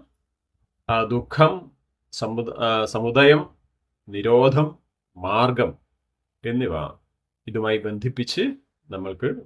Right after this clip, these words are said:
പറയാവുന്നതാണ്. എല്ലാ വസ്തുക്കളും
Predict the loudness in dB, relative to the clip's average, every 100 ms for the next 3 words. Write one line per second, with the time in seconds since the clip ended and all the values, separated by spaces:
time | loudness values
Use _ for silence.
0 | _ -14 -8 -6 -6 -10 -16 -16 -18 _
1 | _ _ _ _ _ _ _ _ _ _
2 | _ _ _ _ _ _ 4 6 6 8
3 | 10 10 10 6 2 0 0 2 2 0